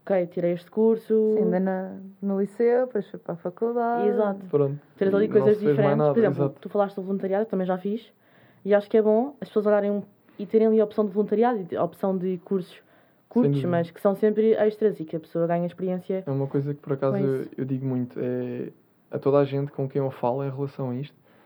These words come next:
Speaker 3: eu acho que todos os jovens deviam passar por algo assim, passar por um programa de voluntariado, e a Jovem Cascais,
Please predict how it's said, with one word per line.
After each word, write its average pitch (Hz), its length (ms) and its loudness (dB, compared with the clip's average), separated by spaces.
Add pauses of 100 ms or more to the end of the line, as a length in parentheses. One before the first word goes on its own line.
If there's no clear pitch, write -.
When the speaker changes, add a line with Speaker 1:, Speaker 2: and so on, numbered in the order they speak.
(120)
Speaker 3:
eu 143 160 4
acho 151 180 -2
que - 60 -20
todos 160 220 -4
os 151 160 0
jovens 139 420 -4
deviam 135 280 -4
passar 131 400 -4 (120)
por 127 160 -4
algo 120 200 -2
assim, 123 340 -12 (300)
passar 131 300 -2
por - 160 -12
um 127 180 -6
programa 127 400 -4
de 127 60 -14
voluntariado, 123 600 -4 (420)
e 135 60 -2
a 131 40 0
Jovem 135 260 -2
Cascais, 135 580 -2